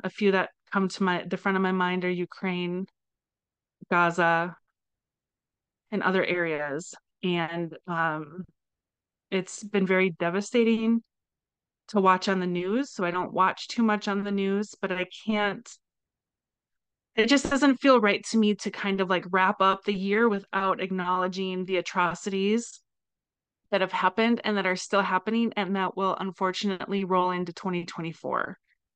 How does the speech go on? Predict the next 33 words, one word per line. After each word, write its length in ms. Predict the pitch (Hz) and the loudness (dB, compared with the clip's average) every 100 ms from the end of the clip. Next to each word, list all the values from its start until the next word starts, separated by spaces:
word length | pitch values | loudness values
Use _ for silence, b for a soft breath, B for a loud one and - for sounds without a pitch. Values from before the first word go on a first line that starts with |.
| _ _ _ _ | _ _ _ _
And 180 | 208 196 | 0 2
so 220 | - 190 | 2 2
one 300 | 185 190 202 | 4 4 4
thing 220 | 208 196 - | 2 0 0
I've 180 | 185 | -2
worked 360 | 180 180 185 - - | 2 0 0 -4 -4
on 460 | 190 180 170 190 - | 0 0 -2 -8 -4
for 120 | 208 | 0
myself 640 | 196 175 - 277 247 220 | 2 0 0 4 4 4
in 160 | - 196 | 2 0
my 300 | 190 196 220 | 2 2 0
ascension 480 | - - 196 190 185 | -2 -4 -4 -4 -2
process 520 | 185 175 190 175 180 | -2 -2 -2 -2 -2
in 160 | 180 | -4
twenty 260 | 185 - 185 | -4 -2 -4
twenty-three 560 | - 185 180 208 196 190 | -2 -4 -2 -2 -2 -2
is 440 | - 180 175 - _ _ _ _ _ _ _ _ _ - | 0 0 0 -4 _ _ _ _ _ _ _ _ _ 0
learning 260 | 214 233 | 6 8
how 100 | 233 | 6
to 100 | 226 | 6
better 280 | 202 185 190 | 4 4 2
pray 260 | 185 - 185 | 0 -2 -2
for 260 | - 185 | -2 -2
others. 560 | 190 202 247 277 - - _ _ _ _ _ _ - | 0 0 -2 -4 -10 -20 _ _ _ _ _ _ -2
Um, 720 | 185 180 170 175 175 180 175 _ _ _ _ _ _ _ _ _ _ _ | 2 2 0 -4 -4 -4 -6 _ _ _ _ _ _ _ _ _ _ _
and 160 | 196 196 | 0 2
so 280 | - 190 | 2 4
when 240 | 190 180 190 | 2 2 2
I 180 | 185 180 | 0 -2
say 300 | - 196 185 | -2 0 0
praying 240 | - 185 | 0 -2
for 180 | - - | -2 -2
others, 720 | 175 175 170 170 - - - | 0 0 0 -2 -8 -18 -20